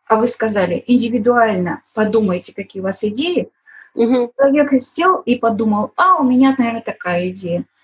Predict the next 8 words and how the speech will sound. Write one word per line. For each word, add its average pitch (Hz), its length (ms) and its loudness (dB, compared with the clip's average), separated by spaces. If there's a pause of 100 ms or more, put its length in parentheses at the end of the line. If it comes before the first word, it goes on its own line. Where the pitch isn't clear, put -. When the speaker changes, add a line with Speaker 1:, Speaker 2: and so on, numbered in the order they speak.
(200)
Speaker 1:
Я 311 200 2
не 277 80 6
буду 190 260 -2
записывать. 185 440 -2
Зачем 370 260 2
я 247 80 2
буду 180 240 -6
записывать?" 185 580 -8